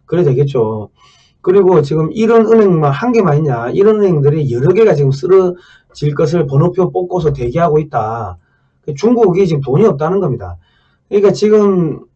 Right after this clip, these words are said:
<clears throat> 저희가 지금 이런 계속 그 뭐 이 저-, 전 세계, 어, 이 공산주의가 무엇인가 뭐부터 해가지고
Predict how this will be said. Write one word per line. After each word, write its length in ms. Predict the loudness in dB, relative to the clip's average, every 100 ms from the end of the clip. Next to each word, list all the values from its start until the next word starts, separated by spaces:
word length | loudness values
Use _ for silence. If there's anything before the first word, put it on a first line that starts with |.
| _
<clears throat> 1120 | -6 -6 -8 _ _ _ _ _ _ _ -20
저희가 340 | 0 2 4 4
지금 280 | 2 -2 2
이런 380 | 2 2 0 -6 _ _ _
계속 420 | -4 0 0 -2
그 640 | 0 2 4 4 2 -2 -6
뭐 420 | -6 -4 -4 -6
이 220 | -4 0 0
저-, 180 | 0 -4
전 240 | -2 0 0
세계, 440 | 2 2 4 2
어, 260 | 0 -8 -12 _ _ _ _
이 120 | -6 -6
공산주의가 800 | -2 0 0 0 2 2 2 0
무엇인가 800 | 0 0 2 0 0 -2 -4 -4
뭐부터 500 | -6 -6 -8 -6 -4
해가지고 560 | -2 -2 0 -2 -2